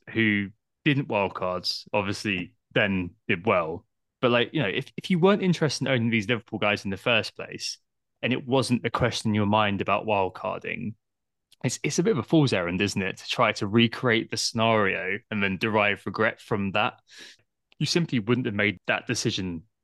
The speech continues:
So, yeah, you can just dismiss hindsight and get over it, potentially. I know it sounds a bit harsh, but it's, it's one of those where I just kind of, you know, I think after many years, I just kind of, <laughs> I'm just like, "Well, okay, shrug my shoulders and get on with it." 'Cause it was such a weird,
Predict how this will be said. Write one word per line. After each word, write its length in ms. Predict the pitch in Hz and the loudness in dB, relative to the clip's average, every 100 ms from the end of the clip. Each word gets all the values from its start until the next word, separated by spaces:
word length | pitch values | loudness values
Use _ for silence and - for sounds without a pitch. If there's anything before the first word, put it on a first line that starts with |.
| _ _ _ _ - | _ _ _ _ -8
So, 320 | - 101 98 101 _ _ _ _ _ - | -2 0 0 -6 _ _ _ _ _ -6
yeah, 220 | 95 87 | -4 -2
you 140 | 117 113 | -4 -4
can 120 | 123 | -2
just 240 | 147 - | -2 -2
dismiss 340 | 135 - 107 - | -4 -4 -4 0
hindsight 420 | 107 95 107 95 | 0 0 -4 -4
and 80 | 104 | -4
get 140 | 92 | -2
over 280 | 107 92 92 | -2 -2 -4
it, 100 | - _ _ _ - | -6 _ _ _ -8
potentially. 520 | - 101 - 95 95 | -4 -4 -2 -2 -2
I 40 | 107 | -2
know 120 | 107 | -2
it 40 | |
sounds 160 | 110 107 | 0 -2
a 40 | |
bit 100 | 92 | -2
harsh, 340 | 104 107 92 - | 2 2 2 -2
but 140 | 95 | -4
it's, 160 | 98 107 | -4 -4
it's 200 | 123 - | -6 -2
one 100 | 120 | 0
of 100 | 104 | 2
those 300 | 107 101 90 | 2 2 0
where 100 | 104 | 0
I 60 | 92 | 0
just 160 | 98 | -2
kind 140 | - 101 | -2 -2
of, 120 | - _ _ _ _ _ _ | -4 _ _ _ _ _ _
you 80 | 87 | -8
know, 80 | 80 - | -8 -2
I 100 | 113 | -2
think 160 | 101 131 | 0 0
after 200 | 120 120 | 0 2
many 180 | 117 104 | 2 4
years, 480 | 107 107 92 - | 4 4 0 -2
I 80 | 113 | -2
just 160 | 110 123 | -2 -4
kind 220 | 123 123 | -4 -6
of, 220 | - 131 | -4 -6
<laughs> 40 | - | -4
I'm 120 | 135 | -4
just 120 | - | 0
like, 140 | 117 | 0
"Well, 280 | - 123 117 - 131 | 2 2 2 -2 -6
okay, 260 | 123 110 - _ _ _ _ | -2 -2 -4 _ _ _ _
shrug 140 | 123 | -2
my 80 | - | 0
shoulders 380 | 107 117 104 98 | 0 2 0 -2
and 100 | 104 | -4
get 80 | 107 | 0
on 140 | 107 | 0
with 100 | 98 | 0
it." 100 | 98 | -2
'Cause 120 | - | -6
it 100 | - | -2
was 200 | 202 269 | 0 2
such 340 | - - - - | 0 -2 -6 -10
a 20 | |
weird, 460 | 92 98 92 85 | -6 -2 0 0